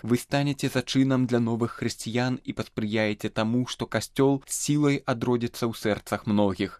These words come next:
сказаў Святы Отец. «Я думаю ў гэтыя дні аб той моладзі, якая чакае вашага вяртання. Перадайце ім маю любоў, асабліва тым, хто перажывае цяжкасці, а таксама вашым сем'ям і супольнасцям хрысціянскага жыцця,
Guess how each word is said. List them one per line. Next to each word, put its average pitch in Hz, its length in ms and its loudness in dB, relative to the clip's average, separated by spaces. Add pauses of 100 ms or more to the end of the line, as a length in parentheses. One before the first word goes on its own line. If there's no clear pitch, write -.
сказаў 98 400 -2
Святы 98 480 -4
Отец. - 480 -8 (240)
«Я 110 80 4
думаю 123 480 4
ў 117 160 -4
гэтыя 104 320 0
дні 107 160 2
аб 101 160 -4
той 107 160 2
моладзі, 117 560 0 (240)
якая 156 320 -2
чакае 143 400 -2
вашага 120 400 -2
вяртання. 98 800 0 (240)
Перадайце 110 640 0
ім 101 160 0
маю 104 160 2
любоў, 123 480 4 (240)
асабліва 104 480 0
тым, 135 320 2
хто 120 160 -4
перажывае 120 560 0
цяжкасці, 98 720 -4 (320)
а - 80 -2
таксама 139 400 0
вашым 127 320 0
сем'ям 131 560 2
і - 160 -6
супольнасцям 117 720 0
хрысціянскага 101 800 -2
жыцця, 123 460 0